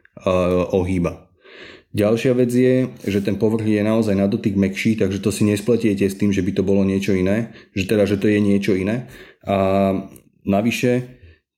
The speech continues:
tie displeje bývajú aj trošku lesklejšie, ako bežne bývajú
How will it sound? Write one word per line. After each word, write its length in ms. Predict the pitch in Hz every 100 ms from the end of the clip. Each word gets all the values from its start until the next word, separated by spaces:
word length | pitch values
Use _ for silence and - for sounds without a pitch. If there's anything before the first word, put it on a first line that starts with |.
| _
tie 480 | 107 101 101 101 101
displeje 540 | 95 107 - 127 120 110
bývajú 480 | 107 117 113 110 101
aj 260 | 101 98
trošku 320 | 101 113 - 123
lesklejšie, 640 | 107 - 123 120 113 90 85
ako 140 | 104
bežne 320 | 95 98 101
bývajú 480 | 90 98 98 95 92